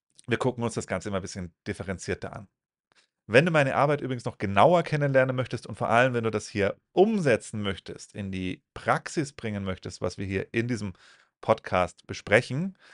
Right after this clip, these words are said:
möchte ich dich einladen, in mein kostenloses Online-Seminar zu kommen. Da gibt's eine Schritt-für-Schritt-Anleitung, wie das eigentlich wirklich ganz genau praktisch funktioniert mit dieser inneren Kind-Transformation. Und wir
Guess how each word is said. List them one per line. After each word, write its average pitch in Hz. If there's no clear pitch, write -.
möchte 131
ich 147
dich 135
einladen, 110
in 104
mein 95
kostenloses 101
Online-Seminar 85
zu -
kommen. 147
Da 104
gibt's 104
eine 104
Schritt-für-Schritt-Anleitung, 117
wie 101
das -
eigentlich 95
wirklich 95
ganz 90
genau 95
praktisch -
funktioniert 117
mit 113
dieser 110
inneren 104
Kind-Transformation. 110
Und 113
wir 120